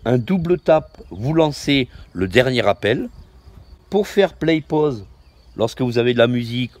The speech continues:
ou YouTube de lancer, vous faites simplement un petit tap. Vous faites simplement un petit tap, ça fera play pause.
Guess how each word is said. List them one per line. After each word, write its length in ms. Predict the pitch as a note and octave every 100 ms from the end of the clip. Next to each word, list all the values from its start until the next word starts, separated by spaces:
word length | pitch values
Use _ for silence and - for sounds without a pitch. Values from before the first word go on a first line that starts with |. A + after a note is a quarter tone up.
| -
ou 140 | D3 C#3
YouTube 540 | C3+ C3 - C#3 G#2+ D#2+ -
de 120 | A#2
lancer, 500 | B2 A#2+ - B2+ A2+ _ _ _
vous 80 | A2+
faites 200 | - A#2+
simplement 600 | - G3+ G3 F3 D3 B2+ _ _
un 100 | C#3
petit 340 | C3 C3+ - G#2
tap. 340 | G#2+ - - _ _ _ _ _ _ _ _ _ - - _ _ _ _ _ _ _ _ _ _ _ _ _ _ _ -
Vous 80 |
faites 140 | D3+ C#3
simplement 520 | F#3+ F#3+ E3+ D#3 -
un 80 | D#3
petit 320 | E3+ D#3+ D3+
tap, 320 | - C#3+ - -
ça 160 | B2
fera 280 | - G#2 G#2
play 280 | - D#3+ D#3+
pause. 400 | - A2+ C#3+